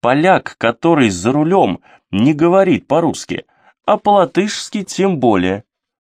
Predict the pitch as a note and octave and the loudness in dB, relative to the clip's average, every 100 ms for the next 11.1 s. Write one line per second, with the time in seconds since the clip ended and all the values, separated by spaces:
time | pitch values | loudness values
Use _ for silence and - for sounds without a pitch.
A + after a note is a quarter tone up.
0 | _ _ F2+ F2 D2+ C#2+ F#2+ A#2 C3 D3+ | _ _ -6 -6 -6 -10 -6 -6 -6 -6
1 | F3 B3 A#3+ - - - _ _ _ _ | -6 -6 -6 -8 -16 -18 _ _ _ _
2 | _ _ _ E2+ F2+ G2+ G2+ - - G#2+ | _ _ _ -4 0 0 0 -4 -10 -2
3 | C#3 D3 C#3 - C#3+ - - C3+ D3 C#3 | 0 2 0 0 -2 -2 -2 0 0 0
4 | D#3 A2 F2 - - - - _ _ _ | 0 0 -2 -12 -16 -18 -20 _ _ _
5 | _ _ _ _ - - _ _ - C3+ | _ _ _ _ -20 -20 _ _ -6 -4
6 | G#3 A3 G3 G3 F3+ F#3 F3+ - F3+ F3 | 0 0 0 0 0 -4 -4 0 2 4
7 | F3 E3 - D#3 C#3+ - A2+ G#2 C3 D3+ | 2 -2 0 0 0 -6 -6 0 0 0
8 | D#3 C#3 B2+ C3 D#3 D#3+ - E3 - C3+ | 2 2 4 2 0 -2 -2 -4 0 -2
9 | C#3 C#3+ B2 - - A#2+ C3 - A2+ G2 | -2 -2 -2 -4 -4 -2 -2 -2 -2 -4
10 | _ G#2 F#2+ E2+ D#2 D2 - - D#2 F#2+ | _ -2 0 0 -4 -10 -12 -10 -10 -10